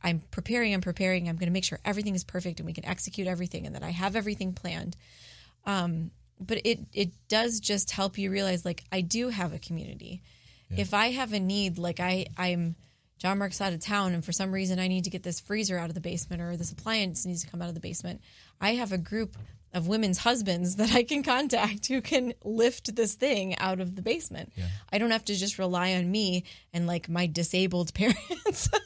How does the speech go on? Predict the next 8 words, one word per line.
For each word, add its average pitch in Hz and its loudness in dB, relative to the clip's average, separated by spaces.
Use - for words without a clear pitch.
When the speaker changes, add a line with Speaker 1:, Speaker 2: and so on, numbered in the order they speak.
Speaker 1:
to - 6
help 339 4
me. 247 0
Um, 202 2
there's 240 2
a 233 4
greater 214 0
community. 208 -2